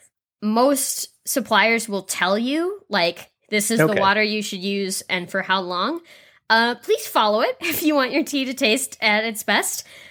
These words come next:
Speaker 1: Um, because what happens if you have the water too hot is it's going to burn the tea and it's going to scald it. And that is not, not the best. Uh, and that's important not only for the water temperature, but also for the brewing time, 'cause,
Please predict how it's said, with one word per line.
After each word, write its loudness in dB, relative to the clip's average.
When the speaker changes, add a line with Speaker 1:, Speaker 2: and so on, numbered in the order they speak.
Speaker 1:
Um, 4
because 0
what 2
happens 0
if -2
you 0
have 2
the 0
water 2
too -6
hot 2
is 0
it's -4
going 2
to 0
burn 0
the -6
tea -14
and 0
it's 0
going 0
to -2
scald -2
it. 0
And 2
that 4
is -2
not, -2
not -6
the -4
best. -4
Uh, 6
and 4
that's 4
important 0
not 4
only 0
for -4
the -2
water 0
temperature, -6
but -2
also 2
for -4
the -2
brewing -6
time, -10
'cause, -6